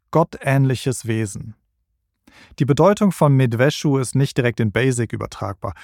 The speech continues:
kann aber frei mit so etwas wie verräterischer Bruder übersetzt werden.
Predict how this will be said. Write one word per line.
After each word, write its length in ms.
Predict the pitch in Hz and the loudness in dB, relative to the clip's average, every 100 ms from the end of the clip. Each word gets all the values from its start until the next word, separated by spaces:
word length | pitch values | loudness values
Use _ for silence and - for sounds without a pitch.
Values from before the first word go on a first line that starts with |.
| - | -10
kann 160 | - 196 | 0 4
aber 180 | 196 139 | 6 4
frei 340 | - 135 147 | 4 4 4
mit 200 | 135 123 | 4 2
so 160 | - 135 | -2 -2
etwas 380 | 131 - 120 - | -2 -4 -6 -4
wie 160 | 120 107 _ | -4 -4 _
verräterischer 880 | - 127 104 123 - 123 110 - 117 | -4 -2 0 0 2 0 -2 -2 -2
Bruder 440 | 104 107 139 123 | -2 0 2 2
übersetzt 580 | 98 101 98 101 - - | 0 -4 -4 -6 -10 -12
werden. 340 | 107 101 107 | -10 -10 -14